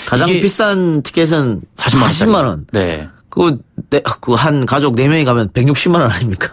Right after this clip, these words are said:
Speaker 2: 그렇죠. 이
Speaker 1: 그,
Speaker 2: 사십만 원짜리
Speaker 1: 네.
Speaker 2: 티켓이 여기 이 경기 보는 거 포함해서
Speaker 1: 네.
Speaker 2: 뭐, 뷔페 식사를 제공받는 건까지 있었는데,
Speaker 1: 네.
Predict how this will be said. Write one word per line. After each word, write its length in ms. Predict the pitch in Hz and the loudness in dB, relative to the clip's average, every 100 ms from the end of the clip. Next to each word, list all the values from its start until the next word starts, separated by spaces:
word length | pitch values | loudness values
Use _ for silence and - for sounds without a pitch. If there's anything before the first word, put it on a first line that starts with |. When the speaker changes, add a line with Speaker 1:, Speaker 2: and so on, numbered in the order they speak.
| - | -4
Speaker 2:
그렇죠. 400 | 110 107 104 98 | -4 -2 -2 -2
이 60 | 117 | 0
Speaker 1:
그, 80 | |
Speaker 2:
사십만 380 | 110 127 180 185 | 0 0 2 2
원짜리 220 | 175 175 95 | 2 0 -2
Speaker 1:
네. 60 | |
Speaker 2:
티켓이 1000 | 82 - 175 165 156 170 165 156 113 101 | -4 -4 0 0 0 0 2 2 2 2
여기 440 | 110 123 127 117 - - - | 0 2 2 2 0 -10 -4
이 60 | 113 | -2
경기 340 | - 127 156 | 2 2 2
보는 220 | - 123 | 2 2
거 100 | 120 | 2
포함해서 580 | - 190 175 123 92 117 - | 0 0 0 0 0 -2 -4
Speaker 1:
네. 240 | 92 76 | -6 -4
Speaker 2:
뭐, 100 | 104 | -4
뷔페 320 | - 139 139 185 | -2 -2 -2 -4
식사를 400 | 156 - 151 131 | -4 -2 0 0
제공받는 680 | - 113 143 127 110 104 | -2 2 2 2 2 0
건까지 340 | 101 185 - 113 | 0 0 0 -2
있었는데, 560 | - 101 85 85 98 | -2 0 0 0 0
Speaker 1:
네. 100 | 76 | -2